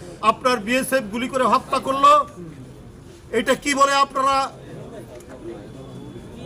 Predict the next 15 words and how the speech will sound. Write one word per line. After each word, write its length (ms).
এটার 300
নাম 240
দেবেন? 240
এটা 220
এখন 280
কি 180
বলবেন 360
আপনারা? 380
এখন 340
তার 200
পরিচয় 460
সে 180
বাংলাদেশি, 600
বেআইনিভাবে 600
সীমান্ত 540